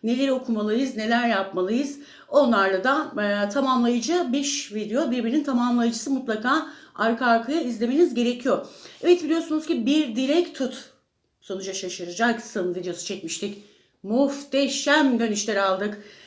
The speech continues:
İnanın WhatsApp'ımdan teşekkür yağıyor. Çünkü ben onu kendime de uygulamıştım. Mükemmelin üstünde çok güzel bir ritüeldi. E, biliyorsunuz akşam ne yapmalıyız, e, nasıl yatmalıyız,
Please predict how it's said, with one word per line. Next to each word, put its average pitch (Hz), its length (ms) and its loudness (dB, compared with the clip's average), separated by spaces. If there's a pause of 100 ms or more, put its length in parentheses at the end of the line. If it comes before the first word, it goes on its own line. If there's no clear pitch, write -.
(160)
İnanın 226 360 4
WhatsApp'ımdan 214 1080 0 (480)
teşekkür 214 440 -2
yağıyor. 185 480 4 (260)
Çünkü 175 200 -10
ben 196 80 -2
onu 196 180 -2
kendime 190 320 -4
de 202 60 -4
uygulamıştım. 185 640 -2
Mükemmelin 220 580 0
üstünde 190 360 -8
çok - 280 -4
güzel 180 440 0
bir 185 140 -4 (200)
ritüeldi. 175 680 -2 (400)
E, 233 80 -4
biliyorsunuz 302 380 0
akşam 269 680 2
ne 254 80 0
yapmalıyız, 226 840 0
e, 196 560 -4
nasıl 180 260 -8
yatmalıyız, 202 880 -2